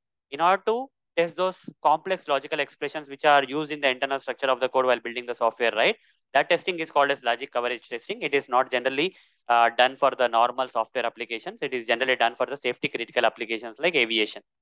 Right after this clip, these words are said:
okay? Airway kind of things, where mathematical scientific formulas are used in logics, okay? So hope guys understood what is logic coverage, uh, testing in this session. So that's all for this session. In the next session, I'm going to answer another software testing interview question for you.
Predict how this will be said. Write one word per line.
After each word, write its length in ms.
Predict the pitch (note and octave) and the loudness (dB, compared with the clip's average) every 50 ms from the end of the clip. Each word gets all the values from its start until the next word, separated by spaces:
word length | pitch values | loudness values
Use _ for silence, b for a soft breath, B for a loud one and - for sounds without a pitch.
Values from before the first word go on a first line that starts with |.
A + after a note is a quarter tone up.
| _ - | _ -6
okay? 240 | B2+ B2+ G3+ B3 C#4 - _ _ _ _ _ _ _ _ _ _ - | -2 0 0 0 0 -2 _ _ _ _ _ _ _ _ _ _ -2
Airway 260 | B2+ B2+ B2+ B2 B2+ | 0 2 2 2 2
kind 220 | A#2 A#2 A2 A2 | 2 2 0 0
of 100 | A#2 - | 0 -2
things, 380 | - - A2+ G2+ - - _ _ _ _ _ _ _ | -4 -6 -12 -12 -14 -20 _ _ _ _ _ _ _
where 180 | - B2+ B2+ B2 | 2 2 2 2
mathematical 640 | A#2+ B2 B2 B2+ - C#3 C#3 C3+ - - C3+ C3 | 4 2 4 4 2 0 -2 -2 -2 -2 -4 -4
scientific 460 | B2 - B2+ A#2+ A#2+ B2+ - B2+ - | -2 0 0 0 0 -4 -10 -12 -6
formulas 360 | _ - A#2 A2+ A2+ A#2+ A#2+ - | _ 0 0 0 -2 -4 -4 -4
are 120 | A#2+ A2 | -4 -4
used 400 | A2 A2+ D3+ A#3 B3+ - - - - _ _ _ _ _ | -2 -2 -2 -4 -4 -4 -10 -20 -20 _ _ _ _ _
in 100 | _ A#2 | _ 0
logics, 480 | A2+ G#2+ A2 - A2 - - - - - _ B2 | 0 0 0 0 -4 -12 -18 -20 -20 -14 _ -6
okay? 240 | B2+ - A3 C#4+ D4+ - _ _ _ _ _ _ _ _ _ _ _ | -2 0 0 0 0 -4 _ _ _ _ _ _ _ _ _ _ _
So 100 | D#3 C#3+ | 2 4
hope 220 | B2+ D3+ G3 A3 F#3+ | 6 6 4 4 4
guys 160 | G3 G3 F#3 | 2 2 2
understood 400 | F#3 D#3+ D#3 D#3 - - E3+ D#3 | 2 2 2 0 0 -2 -2 0
what 220 | C#3 C3+ C3+ C3+ | 2 2 2 2
is 120 | D3+ C#3+ C3 | 0 -2 -2
logic 300 | B2 B2 B2+ B2 - - | -2 -2 -2 -2 -4 -6
coverage, 340 | - B2 B2 B2+ B2+ A#2 | -6 -4 -4 -4 -6 -4
uh, 200 | - A#2+ A2+ A2+ | -4 -2 -2 -2
testing 320 | A2 A#2+ A#2+ - - C3 A#2+ | -2 -4 -8 -14 -16 -20 -18
in 80 | A#2+ | -14
this 140 | A#2 A#2 - | -14 -12 -8
session. 280 | - D3 D#3 G3+ G3 F#3 | -8 -4 -2 -2 -4 -2
So 140 | - C3 B2+ | -2 -2 0
that's 180 | - - - | 0 0 0
all 140 | D3 C#3+ C#3 | 0 -2 0
for 100 | C#3 C#3 | -2 -4
this 160 | C3+ C3+ C3+ | -4 -4 -8
session. 260 | - C#3+ C3 - D3 | -10 -10 -8 -8 -8
In 80 | C#3 A#2+ | -8 -6
the 60 | A2 | -4
next 160 | A2 D3+ F3 | -2 -2 -2
session, 380 | - E3 D#3 - D#3+ D#3 E3 - _ _ _ _ _ _ - | 0 -2 -4 -4 -6 -12 -14 -16 _ _ _ _ _ _ 2
I'm 180 | A#2+ D3+ E3 | 2 2 4
going 220 | D#3+ E3 E3+ F3 E3+ | 4 2 2 2 2
to 160 | F3 F3 - | 0 0 2
answer 240 | E3 E3 D#3+ - F3 E3+ E3 | 2 2 2 0 -2 0 0
another 280 | B2+ C3+ F3 F#3 G#3 | 0 0 0 -2 -4
software 320 | G#3 - D#3+ D3+ - E3 D#3 | -2 0 0 0 0 -2 -4
testing 300 | D3+ D3 - - D3 C3+ | -4 -6 -10 -10 -12 -12
interview 280 | C3 B2+ - C3+ C3+ | -6 -2 0 0 0
question 260 | C3 - B2 - B2+ A2+ | 0 -2 -4 -6 -6 -4
for 120 | - A#2+ | -2 -2
you. 240 | A2+ B2+ F#3+ C#4 | -2 -2 -4 -6